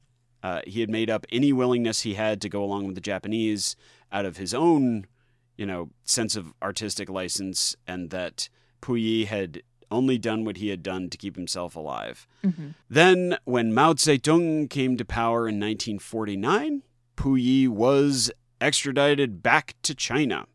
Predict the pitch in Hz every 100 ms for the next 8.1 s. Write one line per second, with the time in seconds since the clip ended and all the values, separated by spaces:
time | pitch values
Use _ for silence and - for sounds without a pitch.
0 | _ - 156 170 220 370 208 135 110 82
1 | 78 - - _ _ _ _ _ _ _
2 | _ _ - 139 135 160 294 370 302 -
3 | 220 175 175 156 127 127 131 - 110 123
4 | 104 87 - 151 143 _ _ _ _ _
5 | _ _ - - - 240 233 302 294 -
6 | 202 - 175 175 180 123 - - - 131
7 | 135 135 117 85 98 101 92 76 67 50